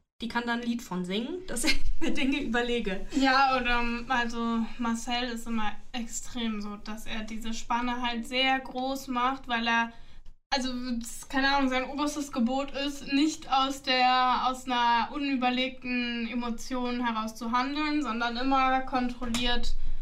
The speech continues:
Speaker 2: ähm, zu reagieren.
Speaker 1: Und jetzt noch ein kleiner, ähm, Dreh zu den Gedanken. Wenn du enttäuscht bist, hat das meist-, also h-, häufig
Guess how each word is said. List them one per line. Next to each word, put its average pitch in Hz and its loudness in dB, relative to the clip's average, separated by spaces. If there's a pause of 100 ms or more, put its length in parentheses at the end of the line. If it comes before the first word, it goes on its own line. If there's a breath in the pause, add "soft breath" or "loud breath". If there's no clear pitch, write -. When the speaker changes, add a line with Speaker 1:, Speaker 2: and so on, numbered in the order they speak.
(260 loud breath)
Speaker 2:
ähm, 220 0 (680)
zu 208 -6 (840)
reagieren. 208 -6 (680 loud breath)
Speaker 1:
Und 269 -2 (120)
jetzt 320 0
noch 330 -4
ein 262 -2
kleiner, 269 -2 (140)
ähm, 220 0
Dreh 294 0
zu - -2
den 233 0
Gedanken. 226 0
Wenn 269 0
du 359 -4
enttäuscht 294 -2
bist, - -6 (300)
hat 285 -4
das 294 -4
meist-, 269 -6
also 220 0
h-, - -6
häufig 262 -2